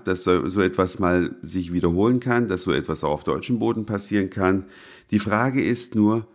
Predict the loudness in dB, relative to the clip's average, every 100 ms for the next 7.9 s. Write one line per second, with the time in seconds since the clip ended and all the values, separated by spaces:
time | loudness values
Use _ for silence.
0 | _ 0 2 0 -8 0 2 4 4 2
1 | 2 2 2 2 2 0 -2 -6 -2 0
2 | 0 -2 -4 -6 -6 -4 -4 -4 -6 -4
3 | -6 -4 -2 0 2 2 2 0 0 0
4 | 2 2 0 0 2 2 2 2 4 4
5 | 4 2 -2 -16 -20 -20 -20 -4 -2 2
6 | 4 6 4 0 -10 -8 0 0 2 0
7 | 0 0 0 0 2 -2 2 2 0